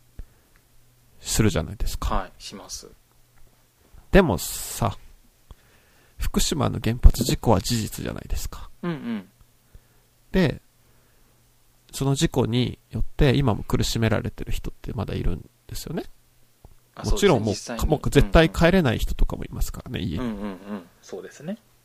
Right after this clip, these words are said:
Speaker 1: で、今、もう多分、うちらの子供とか孫とか、そういう世代でも解決しない、してないと思うんですよ、この福島の原発事故って。
Speaker 2: うん。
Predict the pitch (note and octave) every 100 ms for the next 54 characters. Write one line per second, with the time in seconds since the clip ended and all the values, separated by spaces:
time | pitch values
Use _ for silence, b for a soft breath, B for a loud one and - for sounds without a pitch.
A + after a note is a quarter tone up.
0 | _ - B B _ _ b b b G3
1 | - F#3 - - D3+ A2 - - E3 G#2
2 | E2 - _ _ _ _ _ - - F3+
3 | B2+ G2+ - A2+ A2 A2 - B2 G#2 G#2+
4 | A2 - - F#2+ - b b b b D#3+
5 | D#3+ - F#3 D3+ G#2+ G2+ C3 A2+ G2 -
6 | - A2 - - - G#2 G#2 G#2 - _
7 | _ _ - - A#2+ A2 F2 D#2 - -
8 | - - G#2 C#2 - - - - - -
9 | - - F2 - - - - - - -
10 | - - - - - - - - G#2+